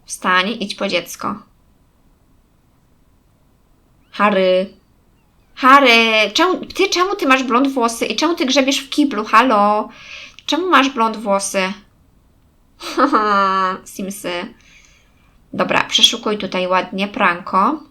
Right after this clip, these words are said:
Może znajdziemy jakiś grosz. Słuchajcie, grosz do grosza. Nic dzisiaj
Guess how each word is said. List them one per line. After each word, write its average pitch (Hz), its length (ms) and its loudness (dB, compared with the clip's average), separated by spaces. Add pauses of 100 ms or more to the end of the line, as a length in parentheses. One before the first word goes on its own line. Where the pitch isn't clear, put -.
(1300)
Może 208 220 -6
znajdziemy 208 480 -2
jakiś 196 300 -2
grosz. 196 480 2
Słuchajcie, 202 340 -4
grosz 220 220 -4
do 220 100 -6
grosza. 214 340 -2
Nic 269 240 -2
dzisiaj 254 340 0